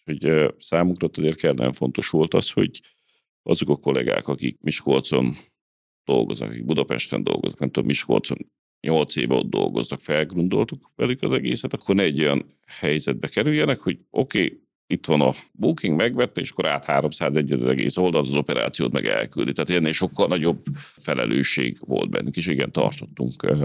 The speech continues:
attól is, és ez valószínű, hogy egy gyerekes aggodalom volt, de hogy jönnek, és akkor átvilágítanak, mert ilyenkor azért egy eladás folyamán gyakorlatilag nincs, ö, tabu téma, nincs olyan információ, amit nem adsz át, és hogy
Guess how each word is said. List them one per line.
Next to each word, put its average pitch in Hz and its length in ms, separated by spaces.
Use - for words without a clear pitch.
attól - 400
is, 95 160
és - 140
ez 69 80
valószínű, 67 580
hogy 64 320
egy - 140
gyerekes 65 440
aggodalom 95 500
volt, 85 180
de 78 80
hogy 71 320
jönnek, 117 400
és 78 120
akkor - 220
átvilágítanak, 107 760
mert - 120
ilyenkor - 300
azért - 360
egy - 200
eladás 69 440
folyamán 58 420
gyakorlatilag 53 640
nincs, 71 540
ö, 73 280
tabu 76 260
téma, 76 300
nincs 69 260
olyan 73 160
információ, 87 640
amit 92 320
nem 95 220
adsz 95 220
át, - 140
és 85 160
hogy 73 120